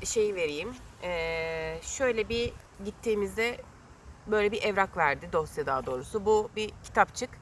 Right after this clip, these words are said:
Aşama aşama ne yapmanız gerektiğiyle ilgili. Ben direkt site sayfasını açtım. Burada işte şunu, şunu, şunu yapın bize dedi. Bunlar nedir? İşte birincisi diplomanın orijinali var mı? Yani karnenin.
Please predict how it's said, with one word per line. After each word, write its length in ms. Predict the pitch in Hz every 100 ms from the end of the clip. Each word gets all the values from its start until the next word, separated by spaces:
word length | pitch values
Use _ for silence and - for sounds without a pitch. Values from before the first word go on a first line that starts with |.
| - - - -
Aşama 340 | 208 226 208
aşama 300 | 147 - 196
ne 80 | 214
yapmanız 400 | 196 180 170 165
gerektiğiyle 500 | 185 170 - 170 156
ilgili. 520 | - 135 127 135 240 - - - - -
Ben 180 | 226 226
direkt 180 | 240 -
site 160 | 233
sayfasını 540 | 226 226 208 202 214 208
açtım. 400 | 170 - 196 277 -
Burada 220 | 220 208
işte 500 | 208 202 - 202 196 -
şunu, 420 | - - 226 190
şunu, 340 | - - 214 220
şunu 340 | - 214 214 208
yapın 360 | 202 190 175 143
bize 160 | 143 135
dedi. 320 | 135 196 254 - - - -
Bunlar 440 | 214 240 240 233 240
nedir? 280 | 233 214 - - - - - - -
İşte 360 | 196 - 208 196
birincisi 640 | 226 226 214 - 233 214
diplomanın 640 | 226 - 233 214 214 240 240 - - - -
orijinali 480 | 220 220 208 208 214
var 180 | 214 196
mı? 260 | 151 160 220 - -
Yani 500 | 185 160 180 202 208 - -
karnenin. 540 | 202 180 156 139 170